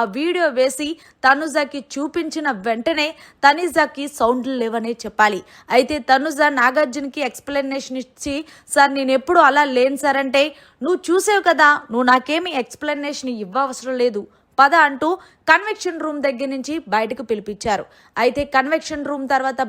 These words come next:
బయటకు వచ్చిన తర్వాత, "తనుజ, నువ్వు లోపల ఏదైతే వీడియో చూసావో అది నీకు క్లారిటీగా అర్థమైంది కదంటే," "అర్థమైంది సార్" అంటూ చెప్పుకొచ్చింది తనుజ. అయితే ఇప్పుడు ఆడియన్స్ని అడుగుదామంటూ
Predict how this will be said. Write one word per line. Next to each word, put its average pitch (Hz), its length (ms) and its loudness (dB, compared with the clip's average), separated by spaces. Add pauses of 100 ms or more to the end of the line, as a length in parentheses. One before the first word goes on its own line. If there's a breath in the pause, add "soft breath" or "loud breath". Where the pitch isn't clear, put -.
బయటకు 254 320 2
వచ్చిన 285 240 -6
తర్వాత, 269 400 0 (500 loud breath)
"తనుజ, 349 300 2 (340)
నువ్వు 262 260 0
లోపల 311 280 4 (200)
ఏదైతే 302 320 -2 (180)
వీడియో 277 260 0
చూసావో 277 540 -2 (220)
అది 226 140 2
నీకు 240 220 -8
క్లారిటీగా 277 540 2
అర్థమైంది 262 440 0
కదంటే," 262 460 2 (380 soft breath)
"అర్థమైంది 285 640 0
సార్" 254 200 0
అంటూ 254 240 -4
చెప్పుకొచ్చింది 254 800 -6
తనుజ. 214 380 -6 (480 soft breath)
అయితే 359 300 4 (260)
ఇప్పుడు 277 260 2
ఆడియన్స్ని 285 580 2
అడుగుదామంటూ 269 640 0